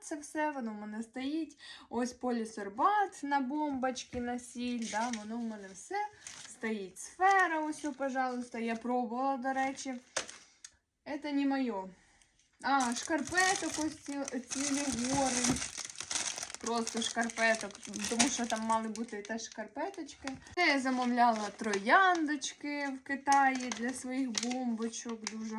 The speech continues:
гарних. Були б вони у мене, конечно же, Лена. Ось трояндочки таких багато.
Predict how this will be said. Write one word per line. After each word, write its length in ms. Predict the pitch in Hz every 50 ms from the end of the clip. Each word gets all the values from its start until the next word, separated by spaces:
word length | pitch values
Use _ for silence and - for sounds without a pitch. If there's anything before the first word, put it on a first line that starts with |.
| 214 -
гарних. 600 | 220 214 208 208 208 208 202 196 196 196 196 196 196 214 196
Були 260 | 208 214 214 214 208
б 100 | 196 - -
вони 240 | 202 196 196 190 185
у 120 | 180 180
мене, 480 | 180 185 208 277 349 392 330 320 294 269 -
конечно 680 | 170 170 165 170 180 208 254 262 - - 240 226 220
же, 500 | 226 196 180 175 180 196 208 202 185 170 170
Лена. 460 | 165 151 156 156 151 151 156 160 156 147 147 - - - - - - - - - - - - - - - - - - _ _ _ _ - - - - -
Ось 280 | - 208 220 220 220 -
трояндочки 1080 | - - - 196 202 208 214 269 302 330 330 320 302 269 262 277 277 - - 277 269
таких 440 | 240 254 254 254 262 269 262 247 226
багато. 580 | 208 - 233 240 254 247 247 240 - 240 240